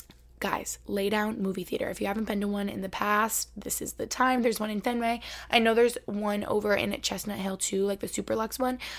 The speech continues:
but I always go to the one in Fenway, and I love that place.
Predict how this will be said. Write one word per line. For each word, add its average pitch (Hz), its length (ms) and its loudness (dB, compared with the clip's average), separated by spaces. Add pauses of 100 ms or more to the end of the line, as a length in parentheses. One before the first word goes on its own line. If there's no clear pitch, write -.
(120)
but 214 100 6
I 208 120 8
always 202 520 2 (120)
go 190 280 -2
to - 140 -8
the 196 80 -2
one 190 80 -2
in 190 140 -4
Fenway, 190 560 -4
and - 340 -6 (100)
I - 220 -4 (100)
love - 260 -2
that - 180 0
place. 302 400 2